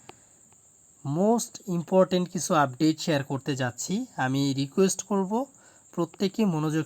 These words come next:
সহকারে আপডেটগুলো দেখবেন। তো যারা ক্যাটিজেনে কাজ করতেছেন আর যদি কেউ নতুন কাজ করতে চান, এখনও করতে পারবেন, তবে সময় খুবই সীমিত, ঠিক আছে? So ফ্রেন্ডস, ভিডিওটা লাস্ট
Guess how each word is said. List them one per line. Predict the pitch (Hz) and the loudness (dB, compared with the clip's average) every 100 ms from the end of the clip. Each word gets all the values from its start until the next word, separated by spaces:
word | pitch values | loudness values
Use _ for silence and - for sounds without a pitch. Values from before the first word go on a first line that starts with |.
| - | -2
সহকারে | 143 131 160 175 | -4 -2 0 2
আপডেটগুলো | 127 127 131 127 131 | 0 -4 -4 -4 0
দেখবেন। | 147 127 110 - - - - | 0 -2 -10 -12 -20 -20 -10
তো | 143 135 | -6 -2
যারা | 147 151 | 0 0
ক্যাটিজেনে | 165 156 160 160 - | 0 -2 -2 -2 0
কাজ | 156 156 - | 0 0 -2
করতেছেন | 190 196 170 175 202 208 | -2 0 -2 -2 -2 2
আর | 143 135 | 2 2
যদি | 147 151 | -4 -2
কেউ | 165 139 139 | -2 -2 -2
নতুন | 156 214 190 | 0 0 0
কাজ | 180 - | 0 -2
করতে | 165 160 - | -2 -2 0
চান, | 151 196 - - _ _ 147 175 | -2 -2 -14 -20 _ _ -2 0
এখনও | - 220 220 214 | 2 2 2 0
করতে | 214 247 214 | 2 2 4
পারবেন, | 165 151 196 - | 4 2 -2 -2
তবে | 185 160 156 - | -2 -2 -4 -2
সময় | 175 190 208 - | 2 4 2 0
খুবই | 202 202 202 | 0 2 2
সীমিত, | - 147 123 120 110 _ - - - | 0 -2 -2 -4 -8 _ -20 -20 -8
ঠিক | 180 202 | -2 -2
আছে? | 190 151 - _ - - | -2 -6 -10 _ -12 -2
So | 202 196 | 0 2
ফ্রেন্ডস, | 220 233 - - - - | 2 2 -2 -10 -14 -4
ভিডিওটা | 170 196 190 | 0 2 4
লাস্ট | 175 | 2